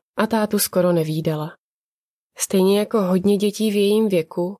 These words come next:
Mária neměla nikoho, kdo by ji v životě vedl. Pamatuju si, jak se mi jednou s pláčem svěřovala s tím, co prožívá. A já jsem netušila, co říká, protože jsem její jazyk ještě tolik neuměla.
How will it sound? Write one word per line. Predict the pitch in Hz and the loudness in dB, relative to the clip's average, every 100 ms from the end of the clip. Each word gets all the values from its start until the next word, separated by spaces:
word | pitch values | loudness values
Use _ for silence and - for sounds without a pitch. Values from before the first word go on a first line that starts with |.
| _ - | _ -4
Mária | 190 190 202 208 | 0 2 2 2
neměla | 202 208 220 196 | 2 2 2 2
nikoho, | 180 170 190 190 196 | 0 0 -2 0 0
kdo | 196 | -2
by | 190 208 | 0 2
ji | 196 | 2
v | |
životě | 175 185 180 180 185 | 0 -2 -2 0 -2
vedl. | 170 160 147 156 _ _ _ _ _ _ _ _ _ _ _ | -2 -4 -6 -8 _ _ _ _ _ _ _ _ _ _ _
Pamatuju | 180 175 170 185 185 185 | -2 0 -2 -2 -2 -2
si, | - 202 | -2 0
jak | 196 | -2
se | - 208 | 0 2
mi | 202 | 2
jednou | 196 214 214 | 2 2 2
s | - | 0
pláčem | - 196 190 196 233 214 | -4 -2 -2 -2 0 0
svěřovala | 208 208 196 208 208 214 180 | 0 0 0 0 -2 -2 -2
s | - | -4
tím, | - 190 185 | -2 0 0
co | 190 | -4
prožívá. | - 180 175 170 170 147 170 - _ _ _ _ _ - | -4 -2 -2 -2 -6 -6 -8 -14 _ _ _ _ _ -4
A | |
já | 208 214 | -2 0
jsem | 214 254 202 | 2 2 2
netušila, | 185 226 214 226 208 | 2 0 0 0 0
co | 202 208 | 0 0
říká, | 208 202 - 160 175 | 0 -2 -4 -8 -8
protože | - 190 196 202 | -6 -4 -2 -2
jsem | 196 214 | 0 0
její | 196 202 202 | 2 2 0
jazyk | 196 202 196 | 0 -2 -2
ještě | 185 - 185 | -4 -4 -4
tolik | 180 175 175 | -2 -2 -2
neuměla. | 170 165 151 151 147 | -2 -2 -2 -4 -6